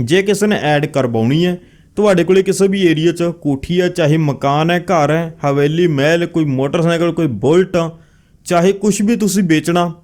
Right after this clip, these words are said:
ਚਾਹੁੰਦੇ ਹੋ ਜੀ, ਆਪਣੇ ਕੋਲੇ ਭੇਜ ਕੇ ਬਿਲਕੁਲ ਫ੍ਰੀ ਦੇ ਵਿੱਚ ਐਡ ਤੁਸੀਂ ਲਗਵਾ ਸਕਦੇ ਹੋ।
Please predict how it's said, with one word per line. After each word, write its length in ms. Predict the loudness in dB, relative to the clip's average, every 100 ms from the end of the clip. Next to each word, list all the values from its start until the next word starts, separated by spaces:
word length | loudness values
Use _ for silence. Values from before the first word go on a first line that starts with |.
| _ _ _ _ _ _ -2
ਚਾਹੁੰਦੇ 300 | 0 2 0
ਹੋ 80 | 0
ਜੀ, 160 | -4
ਆਪਣੇ 280 | -6 -2 -2
ਕੋਲੇ 160 | 0 0
ਭੇਜ 320 | 2 2 2
ਕੇ 120 | -2 -4
ਬਿਲਕੁਲ 360 | -2 -4 -2 -2
ਫ੍ਰੀ 260 | 0 0 0
ਦੇ 80 |
ਵਿੱਚ 220 | 0 -2 -2
ਐਡ 300 | -2 -2 -2
ਤੁਸੀਂ 320 | -4 -2 -2
ਲਗਵਾ 360 | 0 0 -2 0
ਸਕਦੇ 320 | 0 0 0
ਹੋ। 160 | -2